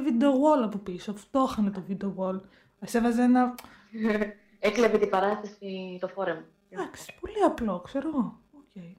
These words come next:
Speaker 2: Ήταν απλό, αλλά εντάξει, για μένα μου αρέσει, Λένα, οπότε δεν. Ε, επόμενο performance είναι της Τάμτα. Και αυτό μ' άρεσε.
Speaker 1: Η Τάμτα λέγανε και λένε ότι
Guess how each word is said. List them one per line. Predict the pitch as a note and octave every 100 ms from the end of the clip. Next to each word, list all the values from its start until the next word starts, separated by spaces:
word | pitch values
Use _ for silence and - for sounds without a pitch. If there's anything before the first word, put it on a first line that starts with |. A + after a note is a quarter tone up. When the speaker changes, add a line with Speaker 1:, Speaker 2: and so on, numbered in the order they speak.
| _ _ _ _ _ _ _ -
Speaker 2:
Ήταν | - -
απλό, | C4 G#3+ F#3
αλλά | C4
εντάξει, | A#3+ F3+ G#3
για | G3+
μένα | G#3 G3+
μου |
αρέσει, | F#3+ G3 E3
Λένα, | E3
οπότε | E3 F3+ -
δεν. | - - - A3+ G#3+
Ε, | G#3+ G#3
επόμενο | G#3 B3+ D4
performance | C4 C4+ B3 C4 C4+ B3+
είναι | B3+
της | C4+ -
Τάμτα. | F#3 F3+ F3+ F3+ - _ _ _ _ -
Και |
αυτό | A#3 - F4+
μ' |
άρεσε. | G#3 D#3+ E3 - D#3 -
Speaker 1:
Η | A3 A3
Τάμτα | C4 E4 F4+ - A3 G3+ - -
λέγανε | A#3 A#3 A#3+ A#3 A3 G#3 G#3+
και | G#3+ A#3
λένε | A3+ A#3+ A3 G#3+ G#3
ότι | - A3+ A3+ A3+ -